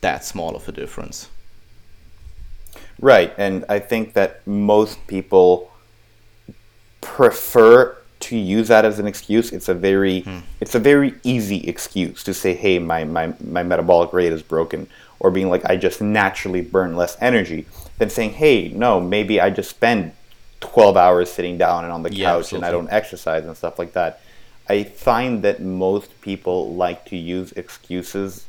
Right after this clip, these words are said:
Speaker 2: of things that is outside of their control, because if
Speaker 1: Mm-hmm.
Speaker 2: it's not in control, then it's not your fault.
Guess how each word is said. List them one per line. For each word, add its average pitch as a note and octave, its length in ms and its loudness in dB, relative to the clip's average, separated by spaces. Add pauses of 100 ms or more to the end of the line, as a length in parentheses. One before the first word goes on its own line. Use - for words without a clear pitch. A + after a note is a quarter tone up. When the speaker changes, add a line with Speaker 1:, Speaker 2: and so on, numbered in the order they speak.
(120)
Speaker 2:
of E2+ 240 -4
things G2+ 540 -6
that F2 400 -4
is G2+ 260 -2
outside F#2+ 400 2
of F2+ 60 -2
their F2 140 -2
control, B2 420 2
because F2 200 -6
if E2+ 60 -8
Speaker 1:
Mm-hmm. F2 100 -4
Speaker 2:
it's F2+ 120 -6
not F2+ 180 -2
in F2 120 -8
control, A2 500 2
then F#2 200 -4
it's - 180 -12
not F2 180 -6
your D#2+ 100 -12
fault. - 400 0